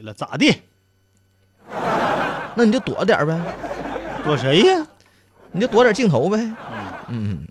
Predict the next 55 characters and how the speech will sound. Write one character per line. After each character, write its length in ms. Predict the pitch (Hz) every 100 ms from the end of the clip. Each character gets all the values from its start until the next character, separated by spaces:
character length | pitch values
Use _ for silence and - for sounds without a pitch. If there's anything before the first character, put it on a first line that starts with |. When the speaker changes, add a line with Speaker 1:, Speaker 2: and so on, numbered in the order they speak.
| _ _ _ _ _ _
Speaker 1:
但 180 | 170 160
是 280 | 147 143
咱 160 | 127 131
们 200 | 156 170
不 320 | 147 160 190
宣 400 | 180 - - 175
传 180 | 170 135
这 80 | 156
个 120 | 156
过 180 | 135 180
分 140 | 156
的 100 | 160
减 220 | 123 107 92
肥， 320 | 90 95 127
Speaker 2:
嗯。 340 | 98 101 92 101
Speaker 1:
健 240 | 185 165
身 300 | 127 151 156 _ _
运 200 | 196 220
动， 180 | 139 180 _ -
Speaker 2:
嗯。 140 | 87
Speaker 1:
我 80 | 110
们 120 | 107
还 100 | 95
是 120 | -
倡 240 | - 123 87
导 80 | - _
的。 80 | _ _ -
Speaker 2:
哦， 280 | 82 85 - -
Speaker 1:
啊， 80 |
Speaker 2:
而 120 | 131 127
Speaker 1:
正 160 | 131
确 180 | 107 123
的 100 | 98
运 180 | 123 117
动。 160 | 156 - -
Speaker 2:
而 140 | 127
且 80 | 151
我 240 | 127 64 -
觉 100 | 101
得 60 |
这 120 | 143
是， 60 | 107
我 120 | 87
个 140 | 90 175
人 160 | 110
觉 160 | 92 85
得 80 | 85
哈， 240 | 82 85 101
Speaker 1:
嗯。 60 | 92
Speaker 2:
这 80 |
是 100 | 165
一 40 | 185
种 120 | 87
心 300 | - 165 160
态， 240 | - 160